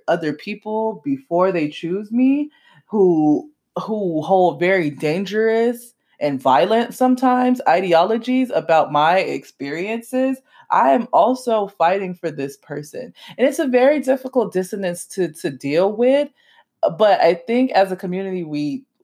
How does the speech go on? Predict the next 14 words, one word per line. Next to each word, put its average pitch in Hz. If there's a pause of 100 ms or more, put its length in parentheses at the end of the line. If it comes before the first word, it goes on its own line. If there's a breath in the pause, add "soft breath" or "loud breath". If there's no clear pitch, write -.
(200)
we 202
feel 202
these 147
pains 147 (120)
as 143
a 131
community, 127
of -
course. 170
That's 151
why 160
we 147
do 156
this. 123